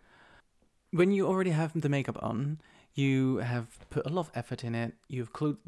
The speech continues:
things down, you've covered <laughs> things up, you've reshaped things, and you're like, "Oh, I'm gonna bring an extra lipstick. I'm gonna bring a lipstick for, you know, the case mine comes off, but I'm gonna bring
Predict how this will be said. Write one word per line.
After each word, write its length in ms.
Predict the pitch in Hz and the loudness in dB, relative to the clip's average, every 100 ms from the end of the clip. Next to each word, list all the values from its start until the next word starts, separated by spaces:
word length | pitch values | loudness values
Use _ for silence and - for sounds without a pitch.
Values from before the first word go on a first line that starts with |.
| - | -2
things 280 | 147 139 - | 0 0 2
down, 320 | 123 123 120 | 2 2 0
you've 160 | 123 | -2
covered 340 | - 139 135 120 | -2 0 0 -2
<laughs> 100 | - | 0
things 280 | 143 139 - | 0 0 -2
up, 320 | 131 123 123 - - - - 147 - | -2 -2 -4 -8 -12 -10 -10 -12 -8
you've 280 | 143 143 147 | 0 0 2
reshaped 460 | 165 156 139 123 | 2 4 4 4
things, 580 | - 127 117 120 127 127 - 127 - _ | 2 0 2 2 0 -4 -14 -16 -16 _
and 600 | 131 131 131 131 131 127 - _ _ _ _ _ _ _ _ | 2 4 2 2 0 -2 -12 _ _ _ _ _ _ _ _
you're 140 | - 139 | -2 0
like, 160 | 127 - | 0 0
"Oh, 120 | 139 | 0
I'm 100 | 131 | 0
gonna 200 | 156 156 | 0 2
bring 180 | 143 139 | 2 0
an 100 | - | -2
extra 280 | - - | -4 -2
lipstick. 420 | 117 110 - - - | -2 -2 -6 -6 -6
I'm 100 | 123 | -4
gonna 200 | 135 123 | -4 -4
bring 200 | 151 165 | -2 0
a 40 | |
lipstick 500 | 160 156 156 156 - - - _ | -2 -2 -6 -6 -10 -20 -20 _
for, 640 | - 139 131 123 120 104 - _ _ _ _ _ _ | -2 2 4 4 2 -2 -8 _ _ _ _ _ _
you 80 | 175 | 2
know, 160 | 175 165 | 2 2
the 80 | |
case 540 | 160 139 135 131 - - | 0 0 0 0 -4 -4
mine 640 | 143 127 123 123 123 120 - | 0 2 2 0 0 -4 -6
comes 260 | - 120 113 | -4 -2 2
off, 380 | 104 104 - _ - - _ | 0 0 -10 _ -20 -20 _
but 220 | 131 - | 2 2
I'm 100 | 143 | 0
gonna 220 | 123 143 | 0 0
bring 380 | 127 143 139 135 | 0 0 0 0